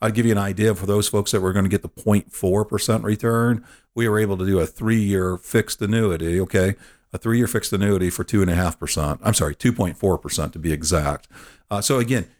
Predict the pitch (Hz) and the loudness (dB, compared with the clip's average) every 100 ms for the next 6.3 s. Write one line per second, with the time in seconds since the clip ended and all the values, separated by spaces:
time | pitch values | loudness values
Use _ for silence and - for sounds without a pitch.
0 | _ 117 113 117 123 - _ 107 113 127 | _ -2 0 0 0 -4 _ -2 0 2
1 | 135 147 120 107 98 101 - 98 - - | 2 0 0 0 -2 -4 -2 -2 -2 -2
2 | 117 107 95 110 110 110 90 - 139 175 | 0 2 2 2 2 -2 -4 -2 0 2
3 | 107 92 87 92 98 87 - 101 - 92 | 0 0 0 0 0 -2 -2 -2 0 0
4 | 90 90 90 90 90 87 98 87 85 80 | 2 2 0 0 0 2 2 0 -4 -4
5 | - 87 - 98 85 80 76 76 - 101 | -2 -2 0 -2 -2 -4 -4 -4 -2 0
6 | 95 - 82 | 0 0 -4